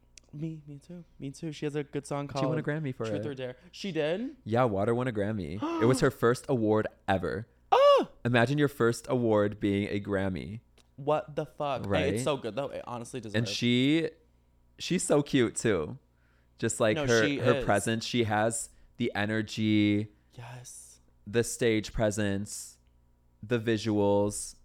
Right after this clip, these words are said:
Speaker 2: She definitely has what it takes.
Speaker 1: She's, like, a potential new object of my standum.
Speaker 2: Yeah.
Speaker 1: Like, I'm very excited to see what she does next.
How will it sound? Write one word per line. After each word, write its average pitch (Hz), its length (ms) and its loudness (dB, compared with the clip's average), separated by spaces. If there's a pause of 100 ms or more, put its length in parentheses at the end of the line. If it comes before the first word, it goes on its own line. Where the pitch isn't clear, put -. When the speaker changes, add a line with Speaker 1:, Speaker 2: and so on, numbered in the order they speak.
(260)
Speaker 2:
She - 240 -8
definitely 104 280 -2
has 95 200 -6
what 87 80 -10
it - 60 -14
takes. - 260 -16
Speaker 1:
She's, 147 340 -12
like, 156 180 -6
a 143 80 -8
potential 131 500 -12
new 117 400 -10 (420)
object 107 360 -14
of 104 100 -16
my 104 120 -16 (140)
standum. - 540 -18 (120)
Speaker 2:
Yeah. 87 220 -6 (120)
Speaker 1:
Like, 117 260 -14
I'm 120 240 -10
very 120 180 -12
excited 113 260 -16
to - 40 -20
see - 140 -16
what 127 100 -14
she - 100 -20
does - 220 -20
next. - 240 -20